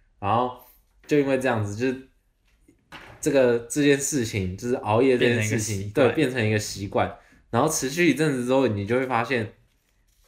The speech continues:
Speaker 2: 你的身体已经习惯了。
Speaker 1: 对，然后就是你，你想要在，比如说你可能隔天要上班或要上课，你，你想要早点睡。然后我，我自己啊，有些人可能可以办到说就是想要几点起来就几点起来，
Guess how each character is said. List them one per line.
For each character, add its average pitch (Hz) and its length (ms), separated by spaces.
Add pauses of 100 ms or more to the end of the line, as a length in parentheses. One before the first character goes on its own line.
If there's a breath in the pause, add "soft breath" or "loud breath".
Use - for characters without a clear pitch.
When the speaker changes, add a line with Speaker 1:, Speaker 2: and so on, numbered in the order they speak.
(100)
Speaker 2:
你 110 120
的 110 60
身 117 140
体 117 100
已 107 40
经 110 140
习 110 220
惯 113 280
了。 127 280
Speaker 1:
对， 107 260
然 107 100
后 139 320 (760)
就 143 120
是 147 220
你， 123 280
你 131 160
想 117 160
要 117 140
在， 113 340 (460)
比 - 80
如 107 60
说 127 160
你 117 180
可 110 100
能 98 120
隔 98 140
天 107 120
要 104 140
上 98 240
班 92 240
或 104 260 (100)
要 110 120
上 95 240
课， 98 160
你， 95 280
你 110 120
想 104 120
要 110 100
早 101 200
点 87 180
睡。 95 300 (500 soft breath)
然 104 140
后 113 340
我， 107 260
我 110 160
自 110 160
己 98 200
啊， 87 180
有 123 120
些 240 220
人 175 80
可 151 100
能 120 100
可 147 100
以 143 60
办 139 180
到 139 160
说 127 220
就 120 120
是 120 280 (840 soft breath)
想 104 200
要 127 160
几 117 140
点 110 160
起 110 140
来 90 100
就 107 120
几 98 120
点 95 140
起 95 120
来， 78 220